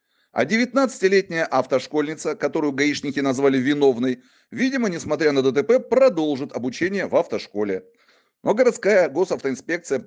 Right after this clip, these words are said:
по мотивам всех выступлений обратилась к автоинструкторам.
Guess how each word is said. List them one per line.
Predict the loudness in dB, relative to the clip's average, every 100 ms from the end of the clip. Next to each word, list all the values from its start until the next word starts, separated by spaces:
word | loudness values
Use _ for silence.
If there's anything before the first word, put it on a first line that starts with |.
| _
по | -2
мотивам | -2 0 -2
всех | -2 -2
выступлений | -4 -4 -4 -2 -2 -2
обратилась | 0 2 0 0 -2 -2 -6
к | -2
автоинструкторам. | -2 0 -4 -4 -6 -8 -2 0 0